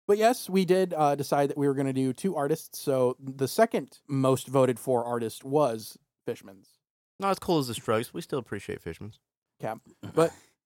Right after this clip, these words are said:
Speaker 1: I'm definitely very excited for Fishmans. And, you know, it's been a while since I've really listened to The Strokes, so this was also a pretty exciting thing for me, as well as Garrett, who suggested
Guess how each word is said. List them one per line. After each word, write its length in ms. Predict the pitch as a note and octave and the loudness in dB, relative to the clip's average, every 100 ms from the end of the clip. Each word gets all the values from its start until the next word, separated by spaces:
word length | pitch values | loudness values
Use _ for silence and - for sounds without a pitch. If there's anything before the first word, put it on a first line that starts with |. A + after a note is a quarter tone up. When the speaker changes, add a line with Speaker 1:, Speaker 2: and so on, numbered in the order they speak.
| - | 0
Speaker 1:
I'm 240 | D3+ E3+ | 4 4
definitely 460 | C#3 E3+ G3 F#3 F3+ | 6 4 4 0 2
very 240 | D3 C#3 | 4 4
excited 400 | C#3 - C#3 C3+ | 2 2 2 2
for 140 | C3 B2+ | -2 -4
Fishmans. 560 | D3 C3 C#3+ C3 C3 - | -4 -4 -2 -2 -4 -2
And, 140 | F3 | 0
you 60 | G3+ | 2
know, 100 | G3+ | 2
it's 120 | A#3+ | 4
been 120 | D#4+ | 4
a 40 | |
while 240 | F3+ F3 F#3 | 8 6 6
since 200 | - - | 2 -2
I've 120 | B2 | -2
really 300 | B2+ B2+ B2 | 2 2 2
listened 300 | B2 - B2+ | 0 -4 -4
to 60 | B2+ | -4
The 80 | A#2+ | -6
Strokes, 400 | - B2+ B2 - | -4 -2 -2 -2
so 100 | F3 | -2
this 160 | A3+ | 0
was 140 | G3 D3+ | 0 2
also 260 | C#3+ - | 2 2
a 60 | C#3 | 0
pretty 260 | - C#3 | 0 -2
exciting 460 | B2+ - C3+ B2 A#2+ | -2 -4 -6 -6 -8
thing 180 | B2+ B2 | -8 -8
for 160 | C3 | -8
me, 300 | A#2+ A#2+ A#2 - _ _ _ | -6 -6 -8 -10 _ _ _
as 160 | C#3 B2 | -6 -4
well 480 | A#2+ A#2 A#2 A#2+ A#2+ | -2 0 2 2 0
as 320 | B2 A#2 A2+ | -2 -2 -2
Garrett, 400 | A#2+ B2+ A#2 A#2 A#2+ | -4 -2 -2 -6 -6
who 120 | B2 | -6
suggested 640 | - B2+ F3+ - E3+ C3+ | -4 0 0 0 -2 -4